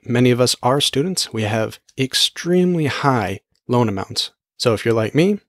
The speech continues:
a company like Common Bond might be able to reduce your monthly payments and the total, and the total interest amount you pay over the life of your loan. And now back to the show. So for the first practice, I'm gonna take a random number, the number one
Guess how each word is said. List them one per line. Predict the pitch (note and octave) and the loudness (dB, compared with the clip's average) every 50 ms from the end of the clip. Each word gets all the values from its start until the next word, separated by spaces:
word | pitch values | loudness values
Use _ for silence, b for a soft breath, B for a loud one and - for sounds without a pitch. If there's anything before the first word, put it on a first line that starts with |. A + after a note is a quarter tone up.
| _ _ | _ _
a | _ | _
company | - - C#3+ D3+ D#3 D#3 | 0 0 0 2 2 0
like | C3+ A#2 G#2 - | 2 2 0 -2
Common | - - B2 D#3 F3 D#3 | -2 -2 0 0 0 0
Bond | B2+ A#2+ A#2 A2+ A2 - _ | 0 0 0 0 -2 -6 _
might | - A2 C3 F3+ F3+ | 0 2 2 2 2
be | - D#3 C#3+ C3 | 0 -2 -2 -2
able | B2 A#2+ A#2+ A2+ | -4 -4 -4 -8
to | A2 - - - | -6 -6 -6 -4
reduce | G#2 G#2+ A2+ C3 B2+ A2 - - | -4 2 4 4 4 4 2 -2
your | - G#2+ A2+ C#3+ | 0 0 0 0
monthly | C3+ A2+ A2 A2 - B2+ A2 | 0 0 -2 -2 -4 -6 -6
payments | - - A2 G2+ G2 G2 G2 G2 - - b b b b b b - | -4 -4 -4 -4 -4 -4 -4 -4 -6 -6 b b b b b b -2
and | C#3+ E3 F3 E3 | 0 0 2 0
the | D3 | 0
total, | - - B2 A2+ A2 A2 A2 A2 - _ _ _ _ _ _ _ | 0 0 2 2 2 2 0 0 -4 _ _ _ _ _ _ _
and | - C3+ D3+ | -2 -2 0
the | E3 | -2
total | C#3 - - B2 A#2+ A#2+ - | -2 -2 -2 0 0 -2 -2
interest | - B2+ B2 - - C#3 B2+ - | -2 -2 -2 -2 0 0 0 0
amount | B2+ A2+ G#2+ G#2 - - | 0 -2 -4 -4 -4 -2
you | A#2+ A2 | -4 -4
pay | - - A2 G#2 G2+ - | -2 -2 -2 -2 -2 0
over | - A#2 A2+ | 0 0 0
the | B2 B2 | 0 0
life | G#2+ G2+ G2 G2 - - | 0 0 -2 -4 -4 -4
of | - A2 F#2+ | -4 -2 -2
your | - G#2+ G2+ | -2 -4 -4
loan. | G2 E2 E2+ E2+ - _ _ _ _ _ _ _ | -4 -6 -8 -12 -16 _ _ _ _ _ _ _
And | - A2+ | -2 0
now | A#2+ C#3+ D#3+ | 2 2 2
back | D#3 C3+ A2+ A2+ - | 2 0 -2 -2 -2
to | - | -6
the | - A#2 | -8 -8
show. | - - - - _ _ _ | -8 -8 -10 -14 _ _ _
So | - - D#3+ | 0 0 2
for | D3+ - F3+ | 2 4 2
the | E3 | 2
first | - - A#3+ A#3+ - - | 2 0 0 0 -2 -2
practice, | - A#2+ G#2 - - A2+ A2 - - - - _ - _ | -4 -4 -4 -4 -4 -4 -2 0 -2 -2 -4 _ -6 _
I'm | - C#3+ | 2 2
gonna | E3+ E3+ | 4 2
take | - - B2 A2+ A2 - - - _ _ _ | 2 0 -2 -2 -2 -4 -8 -16 _ _ _
a | - B2 C3 | -6 -4 -2
random | C3+ B2+ A2+ A2 G#2+ G#2 F#2 F2+ | -2 0 0 0 -2 -4 -6 -6
number, | F#2 G2 - - - - _ _ _ _ | -8 -10 -12 -14 -16 -16 _ _ _ _
the | - B2+ B2 A#2+ | 2 2 4 4
number | A#2 A#2 B2+ C3 B2+ B2+ A2 | 4 4 4 4 4 2 0
one | G#2 G#2 G#2+ A2+ C3 D3+ E3+ F3 F3+ | 0 -4 -2 0 2 2 2 0 -4